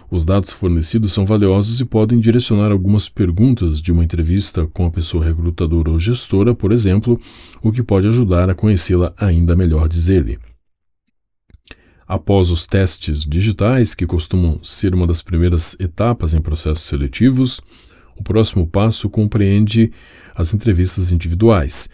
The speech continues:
Nessa etapa, a recomendação de Dias é avaliar as habilidades comportamentais desenvolvidas também fora do ambiente profissional. As soft skills podem ser desenvolvidas dentro e fora da empresa, justifica ele.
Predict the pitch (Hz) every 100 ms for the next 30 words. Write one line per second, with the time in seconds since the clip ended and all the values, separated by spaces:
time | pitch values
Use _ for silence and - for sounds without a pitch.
0 | - - - 92 85 82 78 - 117 117
1 | 95 92 90 82 82 - 85 80 95 117
2 | 92 98 87 85 113 101 85 101 110 -
3 | - 110 120 117 92 90 87 92 - 104
4 | 101 92 82 95 85 76 92 107 117 -
5 | - - - - - 90 85 117 123 98
6 | 113 - 135 104 98 104 - 92 95 107
7 | 110 110 95 90 - 95 - 117 113 80
8 | - - - - - 85 - 80 - 78
9 | - 123 - 98 90 82 - 101 82 85
10 | 78 76 90 123 113 104 - 82 82 127
11 | 123 104 87 - 104 90 101 - 98 87
12 | 101 90 90 - 98 101 104 85 62